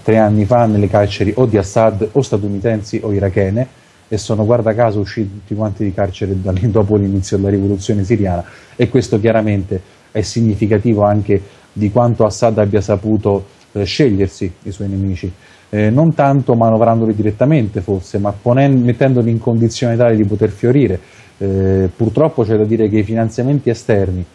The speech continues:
anche a quelle che sono state le opposizioni sono stati il principale motivo della fluidità di cui parlavi, di cui parlavi prima. Un esempio su tutti, eh, in questo momento assistiamo a un riavvicinamento fra i cosiddetti ribelli moderati arabi e quelli curdi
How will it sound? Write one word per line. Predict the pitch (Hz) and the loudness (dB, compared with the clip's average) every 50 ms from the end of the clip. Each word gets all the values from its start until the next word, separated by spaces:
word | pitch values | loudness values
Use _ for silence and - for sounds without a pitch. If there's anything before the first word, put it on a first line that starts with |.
| _ _ _ _ | _ _ _ _
anche | - 123 143 147 139 - | 0 2 2 2 2 2
a | 113 - | 0 0
quelle | - 135 113 104 | 0 0 0 0
che | 107 104 | -2 -2
sono | - 110 107 | -2 -4 -4
state | 104 - 107 107 110 | -2 -2 0 0 2
le | 107 107 | 2 2
opposizioni | 104 104 - 110 107 110 98 - 151 147 135 | 2 0 0 0 0 0 0 0 0 0 0
sono | 107 110 104 104 101 | 0 0 0 0 0
stati | - 110 101 101 | 0 -2 -2 0
il | 98 95 | -2 -4
principale | 95 - 110 107 101 - - 104 - 123 120 113 110 104 - - - - - | -2 -2 -4 -2 -2 -2 -4 0 2 2 2 2 2 0 -4 -8 -20 -16 -8
motivo | - 110 110 101 180 170 123 101 101 | -2 -2 0 2 2 2 2 2 2
della | 101 98 98 | 2 2 0
fluidità | 92 107 101 95 95 90 104 | 0 -2 -2 -2 -2 -2 -2
di | 98 98 | -2 0
cui | 90 92 95 | 0 0 0
parlavi, | 92 98 92 92 98 95 95 92 92 92 90 | 0 0 0 2 2 2 2 2 2 2 0
di | 92 92 | 0 2
cui | 95 95 | 0 0
parlavi | 90 98 95 92 90 92 | 0 0 0 0 0 0
prima. | 92 - 117 104 95 87 - - - - - - - | 0 0 0 0 0 -2 -6 -10 -20 -20 -20 -12 -6
Un | - 110 | -2 0
esempio | 110 101 123 120 113 - 127 | 0 2 2 0 0 0 -2
su | 123 - 120 - | -2 -2 -2 0
tutti, | - 170 139 - - - 104 95 87 - _ _ _ _ | 2 2 0 0 -2 -4 -4 -4 -4 -6 _ _ _ _
eh, | - 101 98 98 | -6 -2 -2 -2
in | 95 95 | -2 0
questo | 123 110 - - | -2 -2 0 2
momento | 131 156 175 160 | 2 2 2 2
assistiamo | 131 - - 117 104 - - 120 113 117 | 0 -2 -2 -6 -4 -2 0 0 2 2
a | 110 | 2
un | 110 | 2
riavvicinamento | 107 113 110 107 110 107 - 120 113 117 127 147 143 120 101 - 98 90 | 2 2 0 0 -2 -4 -4 -4 -4 -2 0 0 0 0 -2 -4 -8 -8
fra | - - 101 98 101 101 - | -6 -4 -4 -2 -2 -4 -4
i | 101 98 95 | -4 -4 -4
cosiddetti | 95 101 95 107 101 101 107 101 - 107 | -2 -2 -2 -2 0 0 0 0 0 0
ribelli | 104 101 98 107 104 98 104 | -2 0 0 2 2 2 2
moderati | 101 104 104 101 104 110 113 110 104 104 104 101 95 - - - - - - | 0 0 0 0 2 2 2 2 2 0 -2 -2 -4 -6 -12 -20 -20 -8 -2
arabi | 113 131 139 139 139 123 117 123 - | 0 2 2 2 2 2 0 -2 -2
e | - 117 | -4 -6
quelli | - - 117 104 107 113 | -4 -4 -2 -2 -2 0
curdi | 117 - 123 110 95 92 90 | 0 2 0 0 0 -2 -6